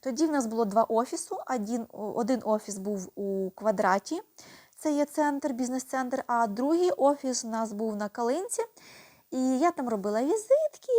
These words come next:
ну, всяку таку поліграфічну продукцію. Банера, е, рекламне, ну, все, що потрібно для роботи приватним підприємцям.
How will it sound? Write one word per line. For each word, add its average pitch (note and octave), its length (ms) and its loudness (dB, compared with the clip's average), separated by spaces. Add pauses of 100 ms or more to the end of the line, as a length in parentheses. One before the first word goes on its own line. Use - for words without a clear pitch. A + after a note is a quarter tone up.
(120)
ну, C#5 80 -8
всяку A4 240 -2
таку G#3 480 -10
поліграфічну D4 800 -2
продукцію. G3+ 720 -6
Банера, F#4+ 920 0 (480)
е, A#3+ 320 0
рекламне, D#4 1000 0 (160)
ну, C#4+ 60 -12
все, D4 220 -2
що C#4+ 140 -2
потрібно A#3 480 -6
для A3+ 480 0
роботи A#3+ 600 -2 (340)
приватним A3+ 480 0
підприємцям. - 580 -16